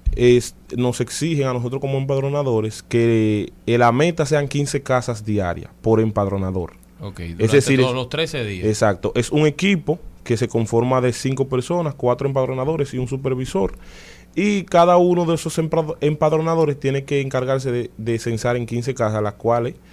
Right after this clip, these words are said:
Speaker 1: con los croquis o mapas, eh,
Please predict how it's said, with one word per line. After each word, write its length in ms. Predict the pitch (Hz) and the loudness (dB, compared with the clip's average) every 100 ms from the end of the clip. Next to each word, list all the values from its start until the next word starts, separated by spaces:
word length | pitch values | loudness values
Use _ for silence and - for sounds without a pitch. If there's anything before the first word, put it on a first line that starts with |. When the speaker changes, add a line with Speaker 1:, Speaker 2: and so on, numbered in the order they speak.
| - - | -20 -2
Speaker 1:
con 180 | 117 113 | 2 4
los 140 | 110 | 2
croquis 500 | - 160 170 - 180 - - | 4 4 4 -2 -12 -12 -2
o 120 | 113 | 0
mapas, 580 | 123 143 123 131 - - - - - - | 4 2 2 -4 -6 -14 -20 -20 -20 -8
eh, 560 | 113 113 107 101 98 | -2 0 2 0 -4